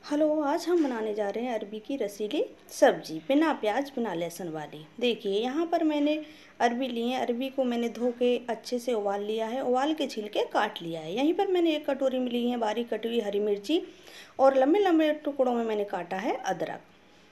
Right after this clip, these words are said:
यहाँ पर हम गैस पर एक कढ़ाई रखेंगे, उसमें डालेंगे दो बड़े चम्मच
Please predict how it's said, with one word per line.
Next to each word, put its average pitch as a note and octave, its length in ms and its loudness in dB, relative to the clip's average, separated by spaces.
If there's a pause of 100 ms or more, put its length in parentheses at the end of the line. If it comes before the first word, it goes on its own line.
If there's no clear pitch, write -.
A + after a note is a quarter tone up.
(420)
यहाँ D4+ 260 4
पर G4+ 220 2 (360)
हम D4 220 2 (120)
गैस B3 220 0
पर C4+ 180 -2
एक C4 160 -2
कढ़ाई G#3+ 280 0
रखेंगे, A#3 400 -4
उसमें C4 300 -2
डालेंगे A3+ 380 0
दो D4 200 2
बड़े G#3 220 2
चम्मच C4 460 -2